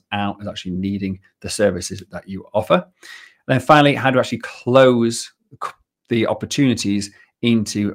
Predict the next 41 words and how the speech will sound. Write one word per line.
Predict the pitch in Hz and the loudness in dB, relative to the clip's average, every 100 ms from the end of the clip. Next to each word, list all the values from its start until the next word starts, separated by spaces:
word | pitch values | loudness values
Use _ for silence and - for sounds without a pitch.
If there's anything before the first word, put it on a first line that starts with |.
| - | -8
paying | - 113 104 98 95 - _ | -10 -6 -4 -4 -6 -10 _
customers? | - 95 - 85 98 - _ - _ 123 | -12 -12 -12 -14 -14 -18 _ -20 _ 0
And | 123 | 2
here, | 143 | 4
this | 135 - _ - | 2 -6 _ -10
could | 101 | -8
be | 98 98 | -6 -6
a | - 98 | -6 -6
Zoom | 104 143 143 | 4 4 4
call, | - 135 131 131 - _ _ - | 0 0 0 -2 -6 _ _ -20
it | - | -20
could | 107 | -16
be | 92 | -18
a | |
phone | - 131 139 | 2 4 4
call, | 127 127 123 120 | 4 2 2 -2
it | - | -8
could | - | -14
be | 90 | -12
a | 90 - _ | -12 -16 _
sending | - 123 113 | -4 0 0
them | 104 | 0
a | 104 | -2
written | 107 - | -4 -6
proposal, | 95 95 - 131 127 127 123 107 _ | -8 -6 0 0 2 0 0 -4 _
maybe | 107 101 | -10 -6
me-, | 101 113 - - - | -6 -6 -10 -20 -8
uh, | 104 | -8
or | 98 101 | -6 -8
signing | - 104 101 95 | -4 -4 -4 -6
an | |
agreement, | 95 120 127 127 127 | -4 0 2 2 0
or | 131 127 - _ - | 0 0 -2 _ -10
combination | 165 151 160 - | -4 -2 -2 -4
of | 101 | -8
those | 85 - | -10 -10
things. | - 104 | -16 -14
So | 104 | -14
it's | - - | -10 -6
not | 131 | -4
that | 113 | -4